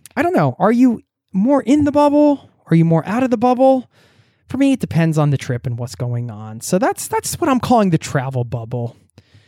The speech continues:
Some concept I, I just made up before <laughs> the show.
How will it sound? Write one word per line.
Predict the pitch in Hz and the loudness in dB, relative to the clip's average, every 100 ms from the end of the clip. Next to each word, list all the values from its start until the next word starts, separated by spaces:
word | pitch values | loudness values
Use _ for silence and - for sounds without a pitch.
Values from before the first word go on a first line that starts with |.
| _ - | _ -10
Some | 220 208 _ | -8 -8 _
concept | - 135 131 - 127 - - | -8 -4 -4 -4 -6 -6 -6
I, | 127 131 131 | -6 -4 -6
I | |
just | 123 139 - - | -6 -8 -10 -4
made | 131 123 | -2 -2
up | 120 | -6
before | - - 131 | -10 -6 -6
<laughs> | 101 | -6
the | 120 | -8
show. | - - - | -10 -6 -4